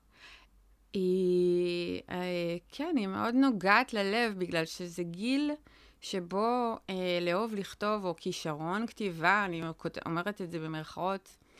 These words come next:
זה די עונש. כי מבחינתי,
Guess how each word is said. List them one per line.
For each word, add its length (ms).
זה 100
די 260
עונש. 640
כי 360
מבחינתי, 960